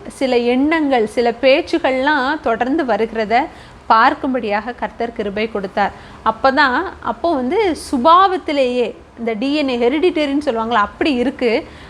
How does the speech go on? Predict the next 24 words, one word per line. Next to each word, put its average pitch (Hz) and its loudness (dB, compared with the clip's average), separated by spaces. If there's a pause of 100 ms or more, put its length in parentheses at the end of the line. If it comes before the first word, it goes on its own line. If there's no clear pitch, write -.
அதெல்லாம் 277 4
தேவன்கிட்ட 247 0
வைத்து 226 -2
அதற்காக 220 -2
ஜெபிக்கணும்னு, 233 -2
அதற்கப்புறம்தான் 240 0 (580)
நான், 226 2
நான் 233 4
என்னையே 302 0
குற்றம் 392 -2
சுமத்தி 311 -4
கொண்டிருந்த 240 0
காரியத்துல 240 0
இதற்கு 240 -2
பின்னாக 277 0 (360)
இப்படி 440 2
ஒரு 330 2
காரியம் 262 0
வழி 233 0
வழியாக 277 0
தொடர்கிறது 233 0
அப்படிங்கிறத 220 -4
உணர்ந்து 220 -2
தேவன்கிட்ட 214 -4